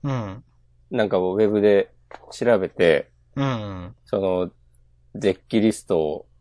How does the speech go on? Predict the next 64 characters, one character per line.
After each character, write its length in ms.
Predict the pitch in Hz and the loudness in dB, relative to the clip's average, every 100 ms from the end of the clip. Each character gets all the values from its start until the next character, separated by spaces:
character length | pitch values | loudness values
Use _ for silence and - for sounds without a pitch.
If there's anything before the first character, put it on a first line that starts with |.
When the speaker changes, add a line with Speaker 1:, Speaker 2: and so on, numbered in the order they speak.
| _ | _
Speaker 2:
コ 200 | - 120 | 0 0
ピ 260 | - 90 80 | 2 -2 -2
ー 40 | |
し 140 | - | -6
て、 400 | - 131 104 - _ - | 2 6 6 4 _ -14
Speaker 1:
ま 280 | 131 135 123 | -8 -4 -4
あ 40 | |
ま 280 | 113 113 101 | -4 -6 -6
あ 60 | |
ま 180 | 101 98 | -8 -10
あ 40 | 98 | -12
ま 180 | 92 90 | -12 -14
あ、 20 | |
は 280 | - 107 90 | -8 -8 -6
い。 60 | |
Speaker 2:
ま 140 | 143 113 | 2 2
あ 40 | |
そ 160 | 95 101 | 4 0
の 180 | 85 80 | 0 -4
シ 160 | - | -2
ン 60 | 107 | 0
グ 80 | 101 | 2
ル 100 | 95 | 2
カ 120 | 98 | 4
ー 100 | 90 | 4
ド 200 | 82 - | 2 -4
で 320 | 107 107 80 - | 2 4 4 0
全 220 | 95 85 | -4 -2
部 160 | 80 - | -4 -6
集 140 | - | -6
め 120 | 85 | -4
る 240 | 80 73 - _ _ _ _ _ _ _ _ _ _ _ _ | -2 -4 -10 _ _ _ _ _ _ _ _ _ _ _ _
っ 20 | - | -2
て 140 | 127 | 2
い 100 | 120 | 4
う 360 | 113 113 110 104 | 2 2 0 0
の 160 | 98 | -2
が 300 | 92 90 110 | -2 -4 -2
あ 40 | 104 | -4
る、 200 | 92 - _ _ _ _ _ _ _ _ _ _ _ _ _ _ _ - | -6 -10 _ _ _ _ _ _ _ _ _ _ _ _ _ _ _ -12
な 120 | 101 | -10
ん 60 | 120 | -8
か 140 | 92 | -6
方 180 | - 107 | 2 4
法 140 | 107 | 4
と 80 | 101 | 0
し 80 | 95 | 0
て 60 | 104 | 2
あ 40 | |
る 100 | 101 | 2
と 100 | 98 | -2
思 140 | 95 | -4
う 40 | 90 | -4
け 140 | 98 | 2
ど、 300 | 113 107 - - | 4 4 2 4
ま 140 | 151 | 6
あ、 240 | 143 - - - - - - _ _ - _ - | 6 2 -20 -20 -20 -20 -20 _ _ -20 _ -4
や 200 | 143 165 | -2 -2
り 160 | 202 | -2
や 180 | 226 226 | -2 -2
す 240 | 214 247 240 | -4 -2 0
い 180 | 226 202 | 0 0
の 180 | 143 | 0
は、 460 | 120 117 110 85 82 | 4 6 4 2 -4